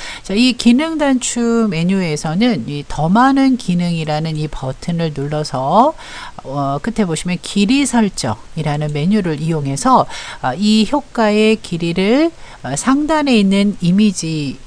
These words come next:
가, 어, 머무는 시간을 맞출 수가 있죠. 어, 이 이미지가 한 오 초 정도 머문다 그러면,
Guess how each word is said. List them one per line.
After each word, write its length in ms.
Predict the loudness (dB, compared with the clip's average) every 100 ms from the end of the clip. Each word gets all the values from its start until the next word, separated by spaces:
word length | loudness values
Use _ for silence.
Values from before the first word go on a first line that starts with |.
| -10
가, 720 | -4 0 2 2 0 0 0
어, 40 | 0
머무는 480 | 2 4 4 4 0
시간을 680 | -4 -2 0 0 0 -2 -4
맞출 300 | -10 -6 -4
수가 320 | -4 -4 -6 -6
있죠. 280 | -4 -4 -4 -12 -14 -8
어, 60 | 0
이 300 | 4 6 4
이미지가 500 | 2 0 0 -2 -2
한 200 | -2 -2
오 220 | 0 0
초 280 | 0 0 0
정도 400 | 2 2 4 2
머문다 600 | 2 2 2 2 2 0
그러면, 500 | 0 0 2 4 2